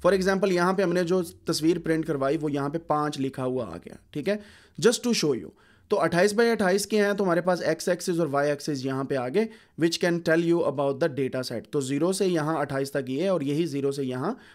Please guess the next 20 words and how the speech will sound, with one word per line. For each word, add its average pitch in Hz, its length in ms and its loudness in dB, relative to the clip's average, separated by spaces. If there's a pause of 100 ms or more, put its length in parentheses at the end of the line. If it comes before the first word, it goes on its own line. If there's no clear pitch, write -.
(140)
अट्ठाईस 143 320 -2
तक 143 140 -2
ये 135 200 -2
इसका - 300 -8
डेटा 120 260 -8
सेट 127 260 -6
है 208 180 -4 (140)
in 151 80 0
a 165 60 2
squared 151 480 0 (100)
image, - 280 -10 (680)
राइट 214 180 4
जी। 254 220 -2 (340)
तो 190 60 2
हमने 208 280 4
क्या 262 140 4
किया, 175 340 0 (160)
उन्हीं 226 280 4
इमेजेस 196 460 2
को 185 300 0